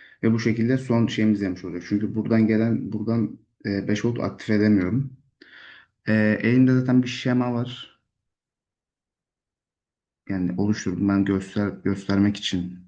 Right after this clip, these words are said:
tekrardan temel basic. Hani bunları bağlayacağım birbirine. Şuraya da bir hatta ekleyelim. Burada ekleyeceğiz bir tane V D D. Bu da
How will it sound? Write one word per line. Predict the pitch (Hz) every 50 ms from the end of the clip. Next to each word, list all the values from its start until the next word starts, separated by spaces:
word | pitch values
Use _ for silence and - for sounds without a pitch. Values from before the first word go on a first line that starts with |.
| _ _ -
tekrardan | - 98 95 98 95 90 90 90 85 - - - - - _ _ _ _ _ _ _ _ -
temel | - 101 95 95 95 90 -
basic. | - 101 95 90 87 - -
Hani | - 78 85 85 -
bunları | 101 98 95 95 - -
bağlayacağım | 95 95 87 87 87 98 95 92 87
birbirine. | 82 76 - 71 - 76 80 87 90
Şuraya | - - 101 101 98 95
da | 92 87 90
bir | 90
hatta | - - - - - - - - _ _ _ _ _ _ _ _ _ -
ekleyelim. | 113 - - - 80 85 76 82 98 113 - - - _ _ _ _ _ _ _ _ _ - _ _ - _ _ _ _ _ _ _ _ _ _ -
Burada | 95 98 95 95 90
ekleyeceğiz | 90 90 - - - 90 82 82 85 -
bir |
tane | - - 85 87 85 85 87
V | 87 87 87 87
D |
D. | 87 85 85 82 85 87 - 110 117 117 - - - _ _ _ -
Bu | 104 104 107
da | 113 117 120 120 - -